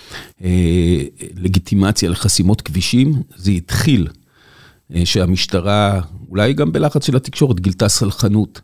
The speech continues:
לנכים, כי אי אפשר לפנות נכים בכוח שהם חוסמים כבישים. מאחר שנתנו לנכים, אז גם היו צריכים לתת לאתיופים,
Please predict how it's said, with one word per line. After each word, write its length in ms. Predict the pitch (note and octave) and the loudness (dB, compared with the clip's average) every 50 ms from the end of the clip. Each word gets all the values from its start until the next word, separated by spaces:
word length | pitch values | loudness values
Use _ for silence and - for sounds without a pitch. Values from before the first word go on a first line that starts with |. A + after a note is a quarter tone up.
| _ | _
לנכים, 580 | - F2+ G2 G2 F#2+ - - - A2+ A#2+ D#3 F3+ | -6 -2 0 0 0 0 0 2 2 2 2 0
כי 280 | F3 - - - - - | -2 -6 -6 -6 -6 -6
אי 40 | - | -6
אפשר 200 | - - - A#2 | -2 0 0 0
לפנות 420 | A#2+ B2+ - - G#2 F2 F2 - - | 0 0 0 0 -2 -2 -2 0 0
נכים 320 | F2 - - - F2 D#2+ | -2 -2 -2 -2 -2 -2
בכוח 340 | D#2+ F#2 - - E2+ D#2+ - | -2 -2 0 -2 -2 -2 -2
שהם 160 | - - - | -2 -2 -2
חוסמים 340 | - - - - - E2 D#2 | -2 -4 -4 -2 0 -2 -2
כבישים. 480 | - - - C#2 - - A2+ D3+ G3 E3 - - - - - - - - - - - _ - | -2 -4 -4 -2 0 2 2 2 2 0 -4 -10 -20 -20 -20 -20 -20 -20 -20 -20 -16 _ -4
מאחר 320 | G2+ F2 - - A#2+ A2 | -4 -2 -2 -2 -2 -2
שנתנו 920 | G2+ - A#2+ F#2 G2+ F2+ F2 F2 C3+ - - - E2 E2+ - - A#2 A2+ | 0 2 2 2 2 2 0 -2 -4 -8 -12 -14 -14 -14 -6 -2 0 2
לנכים, 580 | A2 A2 G#2+ G#2 G2+ - C3 D#3 C#3 A2+ F#2 D#2 - - - - - | 2 2 2 2 2 2 2 2 0 0 0 -4 -8 -12 -18 -20 -18
אז 120 | G2+ F2 | -18 -6
גם 100 | F2 F2 | 0 2
היו 140 | F#2 F#2+ G2 | 2 2 2
צריכים 220 | - - - G#2 E2+ | 0 0 0 0 0
לתת 260 | F2 - - - - | 0 0 -2 0 0
לאתיופים, 600 | G#2 F2 D#2 - A2+ A#2 B2 - - F3 F3+ F#3+ | -2 -2 0 0 0 0 2 2 0 0 0 0